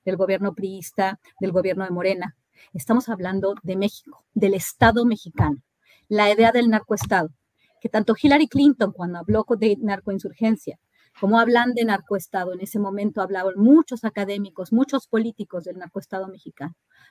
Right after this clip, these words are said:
para seguir ejerciendo una influencia, para seguir interviniendo, para seguir explotando,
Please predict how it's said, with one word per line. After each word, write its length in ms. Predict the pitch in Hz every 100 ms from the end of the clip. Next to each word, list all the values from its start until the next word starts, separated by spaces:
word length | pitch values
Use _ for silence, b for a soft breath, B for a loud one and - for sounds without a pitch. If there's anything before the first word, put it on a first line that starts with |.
| _
para 160 | 180 175
seguir 360 | 170 196 269 269
ejerciendo 520 | 220 190 214 208 208
una 80 | 185
influencia, 580 | 170 - 185 190 -
para 220 | 160 180 170
seguir 360 | 185 190 214
interviniendo, 920 | 220 220 196 180 170 180 202 202 165
para 260 | 170 180 175
seguir 380 | - 175 202 214
explotando, 960 | - - 202 180 - 208 202 196 160